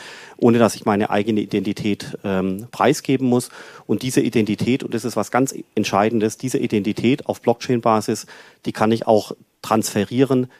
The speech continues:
in andere Ökosysteme hinein. Das heißt, ich muss mich nicht, und das ist was ganz Entscheidendes,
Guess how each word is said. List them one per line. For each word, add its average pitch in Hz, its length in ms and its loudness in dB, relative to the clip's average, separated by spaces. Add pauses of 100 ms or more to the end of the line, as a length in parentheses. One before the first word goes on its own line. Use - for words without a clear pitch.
(160)
in 113 140 0
andere 117 380 2
Ökosysteme 110 680 0
hinein. 98 400 2
Das - 160 -6
heißt, 110 320 0
ich - 160 -8
muss 123 220 0
mich 123 160 -4
nicht, - 240 -2
und 110 100 0
das 113 120 0
ist 117 120 -4
was 104 140 0
ganz 113 220 0
Entscheidendes, 98 560 0